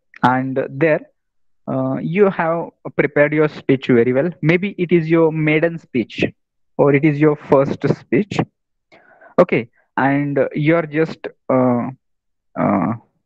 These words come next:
went on the stage and you started your speech very well. So after saying few sentences, then you realized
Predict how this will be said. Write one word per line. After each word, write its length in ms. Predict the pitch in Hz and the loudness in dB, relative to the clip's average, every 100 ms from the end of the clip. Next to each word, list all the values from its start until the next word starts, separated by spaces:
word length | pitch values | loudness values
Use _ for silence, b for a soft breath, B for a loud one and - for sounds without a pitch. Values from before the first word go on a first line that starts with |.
| _ - | _ 2
went 320 | 127 143 151 | 4 4 -2
on 140 | 147 | -2
the 100 | 139 | -2
stage 380 | - - 147 151 | -4 -2 0 0
and 100 | 147 | -2
you 80 | 135 | -2
started 440 | - 113 104 127 | 0 -2 -2 -4
your 160 | 123 120 | -2 -2
speech 420 | - - 110 - | -2 -2 -2 0
very 220 | 113 110 | 2 2
well. 300 | 110 107 104 - | 2 -2 -2 -2
So 120 | 165 | -2
after 260 | 151 190 190 | 0 -2 -2
saying 380 | - 180 196 190 - | 0 0 0 -2 0
few 140 | 240 | 0
sentences, 880 | - 180 156 156 180 180 - 156 208 - - _ _ _ _ _ 156 151 | 2 2 2 -2 -2 -2 -4 -4 -4 -6 -8 _ _ _ _ _ -4 0
then 260 | 175 175 - | 0 -2 -4
you 380 | 165 165 165 165 | 2 4 4 2
realized 720 | 147 147 147 127 123 - | 2 2 2 0 -2 -6